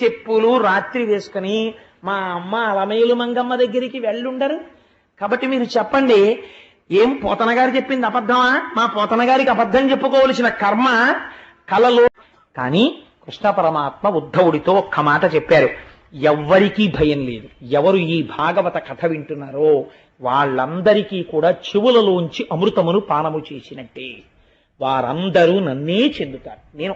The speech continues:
అభయం ఇస్తున్నాను." కాబట్టి వారు కన్ను మూసినప్పుడు, వారు కన్ను తెరిచినప్పుడు నా దర్శనమే అగుట కొరకు పోతన గారు మనకు ఒక గొప్ప భిక్ష పెట్టారు.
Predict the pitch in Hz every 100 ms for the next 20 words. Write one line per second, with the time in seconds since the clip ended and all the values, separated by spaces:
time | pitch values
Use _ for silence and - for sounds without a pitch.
0 | - 117 165 160 139 - 139 120 _ -
1 | - _ - 143 143 - 151 175 170 -
2 | - - - - - - - - 160 170
3 | 165 165 196 226 233 196 220 269 - 240
4 | 208 - 143 127 - 175 190 175 - 226
5 | 240 233 220 220 - - 175 160 131 -
6 | - - - 151 151 185 214 233 240 -
7 | 233 233 247 269 285 240 202 233 202 190
8 | 175 - 202 175 127 - - _ _ _
9 | 139 190 226 196 175 170 196 180 165 170
10 | 131 131 - - 180 110 185 - 226 214
11 | 170 175 143